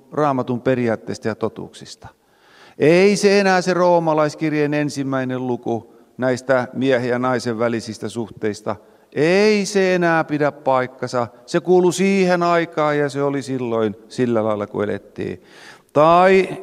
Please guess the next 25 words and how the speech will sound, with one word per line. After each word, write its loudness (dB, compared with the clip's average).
jotkut 0
sanovat, 4
että -2
ei 2
se 0
ensimmäisen -2
korintolaiskirjeen -2
kuudes 0
luku, -2
kun -10
siellä -2
on -4
se -8
semmoinen -4
syntiluettelo, -2
että -16
jos -10
sellaisia 0
asioita 0
tekee, -2
niin -4
ei 0
peri -2
taivasten -4
valtakuntaa. -12